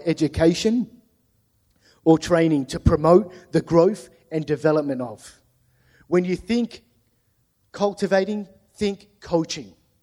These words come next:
Okay? Anyone who has had any success in life has had a mentor or a coach along the way, speaking into them, calling out their potential, bringing it out of them, inputting into them,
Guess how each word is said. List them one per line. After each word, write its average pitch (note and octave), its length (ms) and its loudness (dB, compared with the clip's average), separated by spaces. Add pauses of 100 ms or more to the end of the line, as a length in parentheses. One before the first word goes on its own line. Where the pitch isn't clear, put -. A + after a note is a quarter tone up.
(160)
Okay? F3 360 -8 (460)
Anyone G3+ 480 -2
who F3 140 -8
has E3+ 160 -6
had F3 260 -4
any G3 240 -4
success F3+ 560 -10
in D#3+ 140 -10
life E3+ 360 -8 (360)
has F3 200 -6
had D#3+ 200 -4
a C#3+ 40 -2
mentor F3+ 520 -2 (200)
or D#3+ 160 2
a C3+ 60 -6
coach D#3 500 -4 (560)
along D3+ 320 -6
the C#3 80 -4
way, C3+ 220 -2
speaking F3 580 -4
into D#3 220 -4
them, B2 240 -4 (220)
calling G3 500 4
out E3 200 0
their D3 100 -8
potential, C#3+ 640 -8 (320)
bringing F#3 340 -4
it D#3+ 120 2
out D#3+ 240 4
of D3+ 100 -6
them, C#3+ 200 -2 (200)
inputting F3 520 4
into D3+ 260 -8
them, B2 240 -4